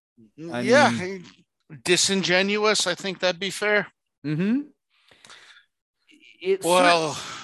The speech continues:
Speaker 1: great.
Speaker 2: It, it seems untru-, uh, to me, at best, it seems like a guy who's done a lot of awkward and cringy shit that he shouldn't have. At worst, it seems like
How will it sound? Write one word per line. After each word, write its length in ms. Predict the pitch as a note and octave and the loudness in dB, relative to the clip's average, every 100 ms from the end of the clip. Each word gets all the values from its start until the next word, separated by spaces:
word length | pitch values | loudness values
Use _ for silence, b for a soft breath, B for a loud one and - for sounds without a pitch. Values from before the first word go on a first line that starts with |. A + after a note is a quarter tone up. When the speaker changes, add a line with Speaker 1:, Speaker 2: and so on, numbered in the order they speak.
| B B _ | B B _
Speaker 1:
great. 500 | - A2+ G#2 F#2+ F#2+ - B B B B | -14 -8 -8 -8 -10 -10 B B B B
Speaker 2:
It, 180 | F#3+ F#3+ | 0 2
it 180 | G#3+ G#3+ | 0 -2
seems 440 | - B3+ C#4 C#4 | -2 2 4 4
untru-, 540 | B3 A3+ - G#3+ F#3 F#3+ | 4 2 2 2 2 -2
uh, 40 | F3 F#3 G3 | -6 -10 -12
to 140 | - F#3+ | 0 2
me, 500 | G#3 B3 C4+ C4+ - _ _ _ | 4 4 2 0 -4 _ _ _
at 380 | E3+ E3+ C3 G2+ | 0 0 -4 -4
best, 560 | C3+ D#3 A3 - - - _ _ | 2 2 2 -4 -14 -20 _ _
it 140 | - C#3+ | -6 -6
seems 500 | - F#3+ G3 F#3 D3+ | -4 0 2 2 2
like 180 | D#3+ D#3+ | 0 0
a 60 | |
guy 380 | C3 D#3+ D#3+ D#3 | 0 4 4 2
who's 240 | D3+ D3 | 0 -4
done 180 | B2 D3 | -2 -2
a 60 | C#3 | 0
lot 260 | B2+ B2+ | 0 0
of 140 | B2+ B2 | -2 -6
awkward 400 | B2 B2 - B2 | -6 -6 -4 -4
and 120 | A#2+ A2 | -4 -6
cringy 440 | - B2+ A2+ A#2 | -6 -6 -6 -8
shit 360 | - B2 E3+ - _ _ | -4 -2 -2 -4 _ _
that 100 | G#2+ | -6
he 100 | A2 | -6
shouldn't 320 | A2+ - C#3+ E3+ | -6 -6 -4 -4
have. 200 | G3+ F#3 B B | -4 -6 B B
At 240 | D#3+ F3 D3+ | 0 0 0
worst, 600 | B2+ D#3+ C#4 - - - | 0 2 0 -2 -10 -8
it 140 | D3+ | -8
seems 480 | C3+ - F3+ F#3 D3 | -8 -6 -4 -4 0
like 360 | D3 C#3 - | 0 0 -2